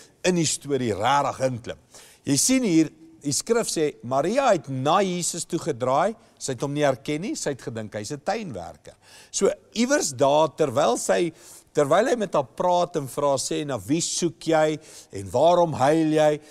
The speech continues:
Iewers in daai gesprek draai sy weer weg sien ons in die skrif. En dan sê hy haar naam, Maria. En wanneer hy haar naam noem, sien ons weer in die skrif,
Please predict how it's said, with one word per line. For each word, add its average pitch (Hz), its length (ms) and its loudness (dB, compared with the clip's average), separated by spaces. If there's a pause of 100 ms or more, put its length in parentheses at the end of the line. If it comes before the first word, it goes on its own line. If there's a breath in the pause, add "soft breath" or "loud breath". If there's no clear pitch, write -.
(260 loud breath)
Iewers 294 360 0
in 185 100 0
daai 139 220 4
gesprek 143 680 -6
draai 156 340 0
sy 147 300 -4
weer 123 480 -4
weg 92 380 -8 (200)
sien 143 240 -6
ons 120 160 -10
in 117 80 -8
die 98 100 -8
skrif. 87 340 -12 (480 loud breath)
En 160 200 0
dan 196 280 2
sê 165 200 0
hy 151 240 4
haar 113 240 -4
naam, 110 480 -2 (480 soft breath)
Maria. 135 800 -8 (680 soft breath)
En 156 160 2
wanneer 262 320 4
hy 196 160 4
haar 147 180 4
naam 156 540 2
noem, 147 240 0
sien 160 240 -2
ons 143 160 -4
weer 147 120 -2
in 143 80 -6
die - 40 -4
skrif, 151 320 -2